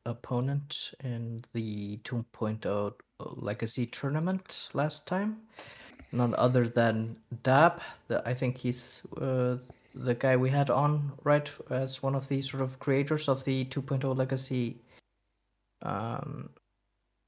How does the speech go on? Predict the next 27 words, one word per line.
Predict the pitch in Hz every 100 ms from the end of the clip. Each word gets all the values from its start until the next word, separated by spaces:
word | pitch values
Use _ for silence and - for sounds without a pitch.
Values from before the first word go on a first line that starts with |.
| _
uh, | 107 82 69 - - - - - - _ _ _ _ _ _ _ _ _ _ _ _ _ _ _ _ _ _ _ _ _ -
sorry, | - 113 110
my | 107 110
covid | - 135 123 127 -
brain | 127 131
fog | 131 123 - -
got | 127 107 -
the |
better | 131 123 117
of | 113 110
me |
there. | 101 95 104 - - -
Uh, | 80 - _ - - - - - _ _ _ -
he-, | - - -
he's | 131 127
one | 143
of | 143
the | 143
mods | 139 139 135
for | - 127 117
the | 120 117 110 107 - -
two | 131
point | 117 113
oh | 113
Legacy | 107 110 123 123
Discord | 110 131 127 - 95
server. | - 101 -